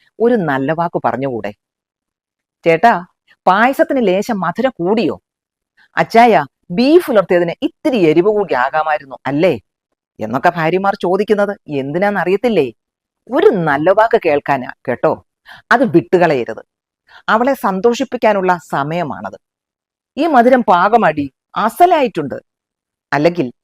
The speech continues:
"ഹോട്ടലിൽ നിന്ന് കഴിക്കുന്ന ബീഫ് ഉലർത്തൊക്കെ എന്തിനു കൊള്ളാം,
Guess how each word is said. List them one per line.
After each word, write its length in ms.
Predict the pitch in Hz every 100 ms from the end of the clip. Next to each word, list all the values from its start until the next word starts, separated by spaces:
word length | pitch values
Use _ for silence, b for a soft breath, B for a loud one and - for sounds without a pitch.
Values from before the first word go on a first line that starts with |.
| _
"ഹോട്ടലിൽ 460 | _ 196 214 233 269
നിന്ന് 160 | 208
കഴിക്കുന്ന 360 | 160 349 - 170
ബീഫ് 380 | 127 165 208 220
ഉലർത്തൊക്കെ 420 | 185 143 - 127 -
എന്തിനു 440 | 156 175 208 233 196
കൊള്ളാം, 360 | 120 120 107